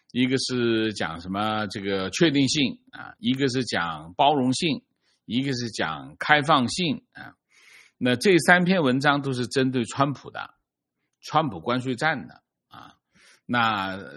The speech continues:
用三篇文章来写，写这个呢，就是拼凑长度啊，拼凑长度啊。到后面已经很水了，文章已经很水了。那么中财办联发七件，用意是一箭双雕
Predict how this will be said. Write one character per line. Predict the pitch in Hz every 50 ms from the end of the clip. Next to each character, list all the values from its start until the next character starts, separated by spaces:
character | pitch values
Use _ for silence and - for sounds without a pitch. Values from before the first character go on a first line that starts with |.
| 87 127
用 | 170 233 226 185 147
三 | 135 - - 196 214 214
篇 | 190 196 208 190
文 | 156 151 156
章 | 151 160 156 151
来 | 147 147
写， | 139 - - - 87 71 65 - - - _ _ _ _ _ _ _ _ _ _
写 | - - - 104 87 87
这 | 107 143
个 | 135 127
呢， | 113 107 98 92 85 - _ _ _ _ _ _ _ _ _ _ _ _ _
就 | - - 123
是 | - -
拼 | - - - 151 160 143
凑 | 170 165 131
长 | 104 - - - - 98
度 | 117 175 151 - - _ _
啊， | _ - - - _ _
拼 | - 131 131 131
凑 | 131 131 98
长 | - - - - -
度 | 110 127 - - - _
啊。 | - - - _ _ _ _ _ _ _ _ _ _
到 | - 151 143
后 | 139 - 202 196
面 | 151 139 127 101
已 | 85 80
经 | 95 120
很 | 110 90 104 135
水 | 160 - - 92 - -
了， | - - -
文 | - 78 98 107
章 | 123 123 117
已 | 107
经 | 90 87 82
很 | 78 104 110
水 | 117 - - -
了。 | - - _ _ _ _ _ _ _ _ _ _ _ _ _ - - - - - - - - _ _ -
那 | 151
么 | 147 151 156
中 | - - 208 208 190
财 | 131 123 127 135
办 | 147 165 170 151 139 120
联 | 107 107 113 131 143
发 | 135 151 147
七 | 151 - - 151
件， | 143 160 175 151 110 - - _ - - - - 110 135
用 | 165 190 175 156 139
意 | 135 131 120
是 | - - - 101 98
一 | 87 85 104 123
箭 | 127 160 147 123 107
双 | 104 131 127 127
雕 | 123 131 127 123 123 127